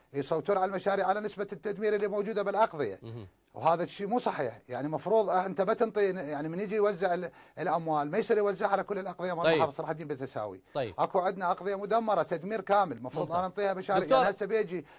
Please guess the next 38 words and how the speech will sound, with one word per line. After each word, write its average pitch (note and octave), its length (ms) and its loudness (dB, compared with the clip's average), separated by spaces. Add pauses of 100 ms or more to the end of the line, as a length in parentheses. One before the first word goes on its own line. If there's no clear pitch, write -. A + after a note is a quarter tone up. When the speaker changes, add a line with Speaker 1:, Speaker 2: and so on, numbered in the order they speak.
Speaker 2:
طيب. F#3 140 0
Speaker 1:
بخطة F#3+ 380 -2
الموازنة F#3+ 480 -2
اللي F#3+ 120 -6
موجودة F#3 420 -4 (100)
بمجلس F3+ 280 -4
المحافظة G3 680 4 (140)
Speaker 2:
إيه. E3+ 120 4
Speaker 1:
مو A3+ 60 4
بالمستوى A#3+ 440 4
اللائق E3 400 0
ولا F#3+ 200 0
Speaker 2:
مو G#3+ 60 0
Speaker 1:
بالمستوى A#3+ 220 0
Speaker 2:
بالمستوى A3 260 2
Speaker 1:
اللي G#3 260 -2 (260)
Speaker 2:
اللائق. G#3 180 -6
مهم. G3+ 100 0
Speaker 1:
يرتقي G#3+ 480 2
بقضاء F#3+ 560 0
بيجي G3 400 -2
ويخلي F3+ 220 -2
Speaker 2:
طيب. G3 120 0
Speaker 1:
أهله G3 300 0
يعودون E3+ 360 -4
بشكل E3 300 -10
كامل. A#2+ 320 -4
Speaker 2:
دكتور، G#3+ 380 2
أنا A3 100 -2
أعرف G#3+ 220 -2
يعني F#3 420 -4
صدرك G3 280 -2
Speaker 1:
فالتقصير F#3+ 500 6
Speaker 2:
واسع A#3 100 4
حقيقة F#3 200 4
Speaker 1:
موجود. D3+ 120 2
Speaker 2:
لل-، F3+ 280 -2 (380)
ل-، F3 140 -2